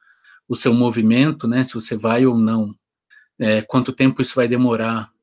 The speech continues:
né, as pessoas que esperam em filas, as pessoas que esperam, é, em, em, digamos, estão em lista de espera pra entrar numa escola, lista de espera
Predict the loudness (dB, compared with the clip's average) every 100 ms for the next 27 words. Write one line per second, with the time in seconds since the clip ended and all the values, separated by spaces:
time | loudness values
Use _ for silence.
0 | -8 -2 -2 -2 -4 -6 -6 -4 -6 -8
1 | -2 0 2 0 0 -6 -2 0 0 -2
2 | -8 -14 _ _ -20 -20 _ -14 -8 -4
3 | -4 -6 -8 -10 -2 0 0 -2 -4 -6
4 | _ _ _ _ _ _ _ _ _ -6
5 | -2 -2 -2 -2 0 -2 -6 -10 -8 -6
6 | -4 -2 -2 -2 -2 4 6 6 4 2
7 | 0 -2 -2 -2 4 4 4 0 -4 -4
8 | -4 -2 0 0 -4 -6 -4 -2 -2 -4
9 | -4 -2 -2 -2 -6 -6 -4 -2 0 -2